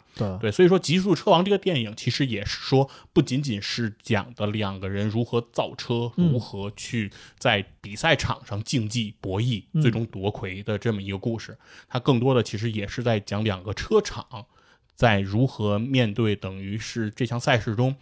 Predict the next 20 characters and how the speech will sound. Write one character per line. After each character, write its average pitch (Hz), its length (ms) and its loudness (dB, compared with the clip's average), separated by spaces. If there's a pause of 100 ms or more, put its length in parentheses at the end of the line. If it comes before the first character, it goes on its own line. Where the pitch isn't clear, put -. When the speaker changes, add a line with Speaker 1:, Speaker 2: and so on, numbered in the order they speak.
(100)
Speaker 2:
体 101 160 -12
现 120 180 -2
的 139 60 -2
不 147 160 0
同 - 180 -12
的 123 140 2
商 151 200 0
业 123 240 4
逻 101 220 2
辑 117 240 0
和 107 180 -6
商 147 220 -2
业 160 160 2
的 104 320 -6 (140)
博 95 160 -4
弈 110 160 2
吧。 101 160 -2
Speaker 1:
没 120 200 0
错。 131 280 4
Speaker 2:
对， 101 240 0